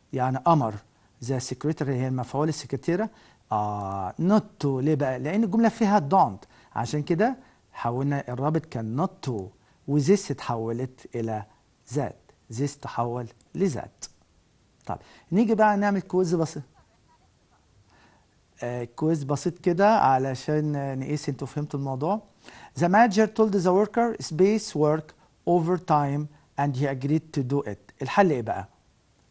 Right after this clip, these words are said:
Very good to, to work، لأن دوت طلب مثبت. يبقى the manager told the worker to work overtime، اللي هو يشتغل overtime، هو وافق، يبقى ده طلب، آه، أمر مثبت. The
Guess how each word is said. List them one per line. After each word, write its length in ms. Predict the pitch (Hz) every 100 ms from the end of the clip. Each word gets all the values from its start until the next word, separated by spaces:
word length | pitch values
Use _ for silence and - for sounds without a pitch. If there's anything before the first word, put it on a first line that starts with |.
| _ _ _ _ _ _ _ _ 120
Very 260 | 170 240
good 400 | 185 208 - -
to, 220 | 240 175 113 - _ _ _ _ -
to 60 | 208
work، 500 | 156 175 160 117 120
لأن 360 | 127 139 131
دوت 360 | 139 143 135 -
طلب 280 | 143 135 139
مثبت. 400 | 180 123 92 - - -
يبقى 220 | 113 110
the 40 |
manager 680 | 135 143 156 165 185 226 269 - _ -
told 100 | 156
the 80 | 139
worker 280 | 156 160 147
to 220 | - 165
work 560 | 131 151 170 - 147
overtime، 520 | 123 123 - 113 95 110
اللي 120 | 123
هو 80 | 131
يشتغل 380 | - 170 151
overtime، 520 | 156 131 127 151 147 151 - -
هو 260 | 151 170 165
وافق، 220 | 156 - -
يبقى 200 | 123 101
ده 240 | 110 131 127 _ _ -
طلب، 300 | 123 123 113 - _ _ _ -
آه، 720 | 113 110 104 98 95 92 -
أمر 240 | 131 120 113
مثبت. 360 | 127 - 80 _ _ _ _ _ _ -
The 240 | 120 147